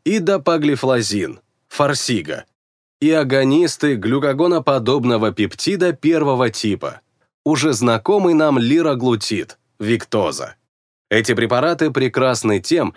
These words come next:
что они не только снижают сахар в крови, но и снижают риск сердечно-сосудистых осложнений, что, как мы уже знаем,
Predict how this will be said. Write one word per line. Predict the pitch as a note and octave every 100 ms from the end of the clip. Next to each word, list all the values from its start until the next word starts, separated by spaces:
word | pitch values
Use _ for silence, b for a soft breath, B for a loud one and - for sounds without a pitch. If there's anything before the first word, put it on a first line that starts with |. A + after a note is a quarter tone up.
| B B
что | - - C#3+
они | D#3+ G3+
не | F3 D#3+
только | F#3 F#3 C3+ A2+
снижают | G2 A2 G#2+ F#2+ C3 B2 -
сахар | A#2 G2+ G2 F2
в | -
крови, | G2 F#2 C3+ G3 b b b
но | D#3 A3+
и |
снижают | E3 C3 B2 G2 C3 D#3 A2
риск | A2 F#3+ E3+ -
сердечно-сосудистых | - C3 B2 G3+ - F3 E3 D3+ - D#3+ D3 - C3 -
осложнений, | G#2+ A2 G2+ F2+ G2 F2 B1+ - B B B
что, | - - G3 G3
как | A2+ G2
мы | G2
уже | F#2+ F#2+ G#2+
знаем, | A#2+ F#3+ F#3 B2